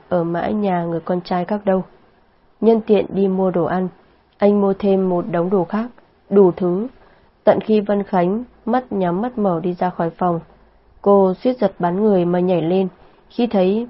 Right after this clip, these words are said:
mấy người lạ đang rời khỏi nhà cô. Vân Khánh trốn sau cánh cửa, thò đầu ra hỏi Minh Viễn: "Ai thế? Sao có mấy người lạ trong nhà?"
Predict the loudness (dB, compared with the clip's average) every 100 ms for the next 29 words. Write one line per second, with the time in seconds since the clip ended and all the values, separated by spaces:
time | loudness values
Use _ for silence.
0 | -2 0 0 0 0 -2 -4 -8 -10 -4
1 | -2 -2 -4 -2 -2 -2 -4 -6 -4 0
2 | 0 -2 -12 -20 _ _ _ 0 0 2
3 | 0 -2 -2 -6 -4 -4 -4 -4 -4 -2
4 | -6 -2 -2 -2 -6 -20 -20 -6 0 2
5 | 2 0 0 -2 -2 -4 -4 -4 -2 -2
6 | -2 -2 -4 _ _ _ _ _ _ _
7 | _ _ _ _ _ 0 2 2 -4 -8
8 | _ _ _ -20 _ _ _ _ _ 2
9 | 4 4 2 0 0 0 2 2 0 0
10 | -2 -2 -6